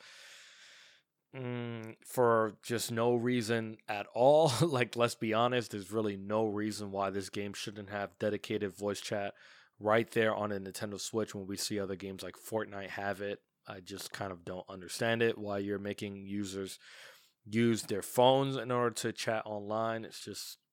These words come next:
it's just downright stupid. It just doesn't make any sense. Um, but one thing that, that I like that they added is that on the new, on, on the, the Nook Link app, you can, um, create designs on there and send it right over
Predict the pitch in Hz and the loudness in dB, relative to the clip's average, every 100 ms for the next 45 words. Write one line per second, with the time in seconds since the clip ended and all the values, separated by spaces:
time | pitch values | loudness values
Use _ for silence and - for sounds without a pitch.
0 | _ _ - 110 117 95 110 98 98 92 | _ _ -16 -10 -8 -6 -4 -4 -4 -4
1 | - - 113 113 110 - 107 95 98 95 | -6 -2 -4 -2 -4 -4 -12 -8 -10 -8
2 | 95 95 90 - 117 113 107 - - - | -12 -12 -12 -6 -4 -4 -6 -12 -16 -20
3 | - _ 117 117 113 110 107 _ _ _ | -20 _ 0 2 2 0 -6 _ _ _
4 | _ _ _ _ _ _ _ - - 107 | _ _ _ _ _ _ _ -12 -4 4
5 | 120 143 147 165 147 131 127 127 123 123 | 8 8 8 6 6 4 4 6 8 6
6 | 123 113 113 107 110 117 113 - 110 104 | 4 2 2 4 2 4 0 -2 -2 0
7 | 101 110 110 107 107 113 - 110 113 123 | 0 0 -2 -2 -2 -2 -2 -6 2 2
8 | 120 120 120 117 107 104 - 101 101 120 | 2 2 4 4 0 -2 -6 -4 0 0
9 | - - 104 110 113 - - 107 113 - | -2 -12 -4 -2 -2 -6 -6 -2 -2 -2
10 | - - - - - _ 113 107 107 107 | -14 -20 -20 -20 -20 _ -8 -4 -2 0
11 | 113 104 101 - 101 95 95 - 131 127 | 0 0 -4 -6 -6 -6 -8 0 4 6
12 | 123 117 120 113 113 101 104 110 110 113 | 4 0 4 4 2 -2 -2 0 2 2
13 | 113 110 98 - 107 101 95 104 113 107 | 2 0 -2 -2 -2 -4 -2 -2 0 0
14 | 104 101 101 98 | 0 0 -2 -2